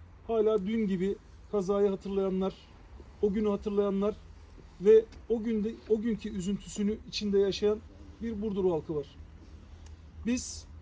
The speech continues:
kıymetli başkanımızın ve değerli mesai arkadaşlarımızın Burdur için ne kadar çabaladığını, ne kadar çok gayret ettiklerini ve hatta Burdur'un adının bir büyük kentte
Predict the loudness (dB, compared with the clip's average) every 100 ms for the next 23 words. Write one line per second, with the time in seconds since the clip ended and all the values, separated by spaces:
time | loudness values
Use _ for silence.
0 | -20 -20 -18 -18 -18 -6 0 0 -2 2
1 | 2 2 -4 -2 -2 0 4 4 6 4
2 | 2 0 0 2 0 0 0 0 0 0
3 | 0 -2 -4 -6 -16 -8 -6 -4 -4 -4
4 | -6 -6 -14 -18 -20 -18 -2 0 4 4
5 | 4 2 2 4 4 2 -2 -8 -16 -20
6 | -18 -2 0 2 2 2 2 -2 -2 -14
7 | -10 0 6 6 6 -4 -6 2 2 2
8 | -4 -8 -16 -16 -16 -8 4 4 4 4
9 | 4 4 -4 -6 -4 -2 -4 -4 -2 0
10 | 0 -2 -6 -16 -20 -20 -20 -20 -20 -20
11 | -18 -16 -16 -16 -16 -16 -16 -2 -2 0
12 | -2 -4 -2 -2 -2 6 6